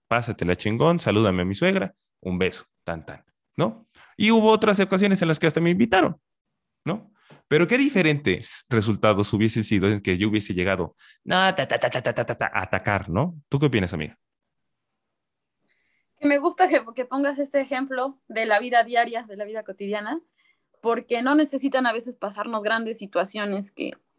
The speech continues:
Speaker 2: que pongan a prueba toda nuestra fuerza y nuestra resiliencia y todo, ¿no? O sea, basta con alguna situación así como esta,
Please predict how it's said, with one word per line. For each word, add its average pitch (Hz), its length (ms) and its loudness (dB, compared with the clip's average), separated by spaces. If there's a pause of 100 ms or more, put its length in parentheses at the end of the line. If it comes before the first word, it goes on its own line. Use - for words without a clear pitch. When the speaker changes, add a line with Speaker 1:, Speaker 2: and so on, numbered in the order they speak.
(120)
Speaker 2:
que 190 80 -2
pongan 233 320 4
a 190 120 2
prueba 214 280 6
toda 214 200 6
nuestra 180 280 0
fuerza 190 420 2
y 175 60 -6
nuestra 175 400 -4
resiliencia 190 640 -6
y 170 60 -6
todo, 190 280 2
¿no? 180 140 -4
O 233 40 -10
sea, 196 260 -2 (500)
basta 262 380 0
con 220 180 -8
alguna 208 340 -6
situación 208 440 -10
así 208 220 -12
como 202 260 0
esta, 262 400 -2